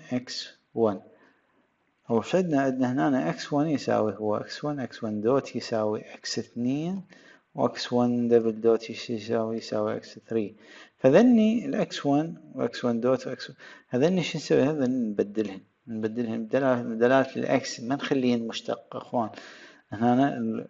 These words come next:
ال، ال X دوت ما تبقى هنا على اليمنى، على الجهة اليمنى بالمعادلات ما عندنا X دوت، كلها نحولها بدلالة ال X. فإذا هنا إكس ون دبل دوت شو تساوي؟ هي إكس ثري، فصارت بهالشكل هذا بي تو إكس ثري، آه، بي ون إكس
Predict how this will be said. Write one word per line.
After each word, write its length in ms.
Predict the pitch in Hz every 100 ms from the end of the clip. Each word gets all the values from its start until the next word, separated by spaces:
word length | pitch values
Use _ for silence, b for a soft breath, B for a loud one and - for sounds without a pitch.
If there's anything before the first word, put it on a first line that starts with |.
| -
ال، 1080 | 117 117 120 117 120 120 117 110 110 110 - _ _ -
ال 100 | 139
X 60 | 151
دوت 340 | 151 170 170
ما 60 | 175
تبقى 340 | 147 123 -
هنا 320 | 104 107 107
على 140 | - 113
اليمنى، 380 | 110 104 104 - B B B
على 80 | 113
الجهة 200 | 107 143
اليمنى 320 | 170 135 120
بالمعادلات 720 | 113 160 160 139 135 123 156 -
ما 100 | 185 202
عندنا 360 | 120 107 110
X 100 | 104
دوت، 300 | 104 107 104 - b b b -
كلها 240 | 160 139
نحولها 460 | 143 - 117 120 117
بدلالة 500 | 110 107 110 104 110
ال 140 | 110
X. 220 | - - - - b b b -
فإذا 180 | 120
هنا 320 | 117 113 117 123
إكس 220 | - -
ون 160 | 120
دبل 260 | 117 117 113
دوت 180 | 127 123
شو 140 | -
تساوي؟ 360 | 123 - 120 139
هي 180 | 113 110
إكس 220 | - -
ثري، 220 | 120 147
فصارت 500 | - 131 110 107 104
بهالشكل 380 | 110 107 - 110
هذا 220 | 110 110
بي 220 | 110 113
تو 260 | 107 120 117
إكس 180 | - 120
ثري، 280 | - 151 - b b b b b b -
آه، 260 | 117 113
بي 200 | 113 113
ون 200 | 110 110
إكس 240 | 117 120